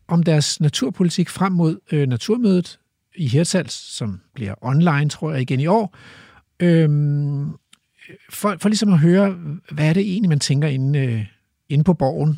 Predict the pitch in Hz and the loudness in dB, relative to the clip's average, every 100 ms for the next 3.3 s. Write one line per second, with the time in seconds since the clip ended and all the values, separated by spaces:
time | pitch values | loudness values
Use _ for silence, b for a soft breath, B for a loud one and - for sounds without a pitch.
0 | - - 131 143 135 120 117 160 - 123 | -4 -2 0 2 0 0 -4 -6 -8 -8
1 | - 123 - B B B B - 190 - | -8 -12 -14 B B B B -2 -2 0
2 | 269 226 - 202 202 175 190 180 - 185 | -2 -2 0 2 2 2 -2 -2 -2 0
3 | 151 180 | 0 -2